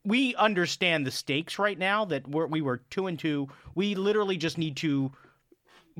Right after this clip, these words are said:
rack up wins at this point going into this, this stretch of this season that we are going into. Uh, so they needed to buckle down, do exactly what they did today, and, uh, be ready that, 'cause the next four games that they're gonna play in the next five weeks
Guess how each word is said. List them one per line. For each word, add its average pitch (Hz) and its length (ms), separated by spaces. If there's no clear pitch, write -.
rack 156 420
up 135 160
wins 113 380
at 113 80
this 123 160
point 117 260
going 131 240
into 123 160
this, 117 200
this 135 160
stretch 123 260
of 117 60
this 113 280
season 123 320
that 110 80
we 120 140
are 110 80
going 110 320
into. 107 380
Uh, 123 260
so 151 220
they 175 180
needed 180 280
to 151 60
buckle 147 360
down, 123 400
do 190 280
exactly 156 580
what 147 140
they 147 140
did 131 220
today, 113 520
and, 139 320
uh, 156 300
be 190 140
ready 208 260
that, 160 200
'cause 170 200
the 175 100
next 190 580
four 240 440
games 214 320
that 165 100
they're 165 100
gonna 156 160
play 160 280
in 135 40
the 131 60
next 131 200
five 135 220
weeks 135 380